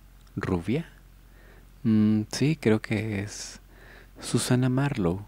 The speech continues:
y el corazón se le detuvo por un instante al escuchar el nombre. "¿Susana? ¿Susana ha venido a verme?".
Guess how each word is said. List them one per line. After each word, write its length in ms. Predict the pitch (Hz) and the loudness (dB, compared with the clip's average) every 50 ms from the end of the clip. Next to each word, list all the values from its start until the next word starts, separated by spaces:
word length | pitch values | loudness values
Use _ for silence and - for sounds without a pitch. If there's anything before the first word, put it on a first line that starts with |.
| - - - - - - - - - - - | -18 -20 -20 -20 -20 -20 -20 -20 -20 -4 2
y 60 | 117 | 2
el 100 | 113 110 | 2 4
corazón 460 | - - 120 117 113 - - 135 131 127 | 4 2 2 2 2 0 0 0 0 0
se 120 | 131 120 | 0 0
le 100 | 110 107 | 0 0
detuvo 380 | 101 98 - - 104 95 92 87 | -2 -2 -2 -2 -2 0 0 0
por 160 | 95 92 90 | 0 0 0
un 120 | 92 90 | 0 -2
instante 440 | 90 95 - - - 98 95 - 92 | -2 -4 -6 -6 -6 -6 -6 -6 -6
al 80 | 87 92 | -8 -8
escuchar 480 | - - - - - - 98 90 85 | -10 -6 -6 -6 -4 -2 -4 -4 -2
el 140 | 85 82 80 | -4 -6 -6
nombre. 460 | - - - - - - 95 98 - - - - - - - - - - - - - - - - - | -6 -6 -8 -8 -10 -10 -12 -12 -14 -18 -20 -20 -20 -20 -20 -20 -20 -20 -20 -20 -20 -20 -20 -20 -16
"¿Susana? 840 | - - - - - - - - 120 113 113 110 123 147 175 196 - - - - - - - - - - - - - - - - - - - - - - - - - - | -12 -10 -10 -8 -8 -8 -6 -4 -2 -2 -2 0 0 2 0 0 -2 -6 -14 -20 -20 -20 -20 -20 -20 -20 -20 -20 -20 -20 -20 -20 -20 -20 -20 -20 -20 -20 -20 -20 -20 -14
¿Susana 440 | - - 123 113 - 120 107 107 110 | 0 2 2 4 4 4 4 4 4
ha 40 | |
venido 320 | 107 110 110 113 107 113 110 | 4 4 4 4 4 2 2
a 20 | |
verme?". 460 | 110 117 117 123 131 135 131 131 135 | 0 0 -2 -2 -2 -4 -4 -6 -8